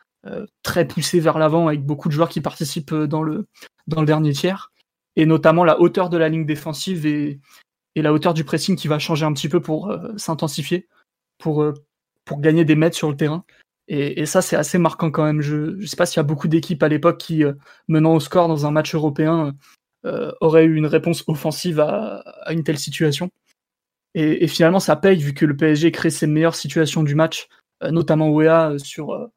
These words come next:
une action un petit peu confuse, certes, mais au moins le P S G a le mérite d'être très haut sur le terrain et,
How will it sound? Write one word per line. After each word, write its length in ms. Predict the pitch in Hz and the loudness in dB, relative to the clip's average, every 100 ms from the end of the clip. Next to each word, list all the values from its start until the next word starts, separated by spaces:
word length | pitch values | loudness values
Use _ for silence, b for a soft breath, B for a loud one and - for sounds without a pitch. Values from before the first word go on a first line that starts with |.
| _ _ _ _ - - | _ _ _ _ -18 -12
une 60 | - | -10
action 200 | 160 156 | -6 -4
un 40 | |
petit 100 | 139 | -4
peu 140 | - 143 | -4 -2
confuse, 360 | 160 180 151 | -2 -2 -4
certes, 220 | - 160 | -2 -2
mais 80 | 156 | 0
au 40 | 151 | 0
moins 140 | 165 | 0
le 120 | 151 | 0
P 140 | 147 151 | -2 0
S 80 | |
G 60 | 156 | 2
a 60 | 151 | 2
le 60 | |
mérite 220 | 156 160 | 2 0
d'être 140 | 160 156 | -2 -4
très 140 | 165 | -4
haut 80 | 156 | -4
sur 140 | 147 | -4
le 80 | 151 | -6
terrain 340 | 156 160 165 | -4 -2 -4
et, 140 | 156 | -6